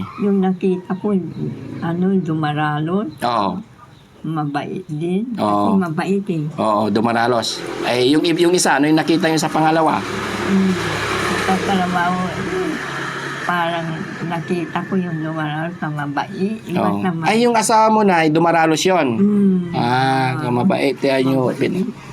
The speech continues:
Speaker 2: oo, kaya nyo, ano.
Speaker 1: Ay, mabait-bait.
Speaker 2: So, yun. Di na natin
Speaker 1: Pag
Speaker 2: pa-
Speaker 1: hindi ako kakain, magalit.
Speaker 2: Oo.
Speaker 1: Ayan.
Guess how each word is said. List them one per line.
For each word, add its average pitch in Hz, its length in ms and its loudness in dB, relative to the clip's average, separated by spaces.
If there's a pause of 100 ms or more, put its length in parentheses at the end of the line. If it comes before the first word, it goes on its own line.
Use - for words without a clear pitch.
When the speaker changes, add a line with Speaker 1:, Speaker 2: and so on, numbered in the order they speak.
Speaker 2:
oo, 104 320 -2
kaya 127 300 2
nyo, 123 180 2
ano. 123 460 2 (640)
Speaker 1:
Ay, 254 180 -2
mabait-bait. 170 960 -4
Speaker 2:
So, 98 280 0
yun. 165 320 2 (800)
Di 117 160 0
na 139 100 2
natin 160 300 2
Speaker 1:
Pag 175 160 4
Speaker 2:
pa- 214 80 2
Speaker 1:
hindi 214 240 2
ako 196 260 -2
kakain, 185 600 0
magalit. 160 840 -2
Speaker 2:
Oo. 95 420 2
Speaker 1:
Ayan. 185 640 0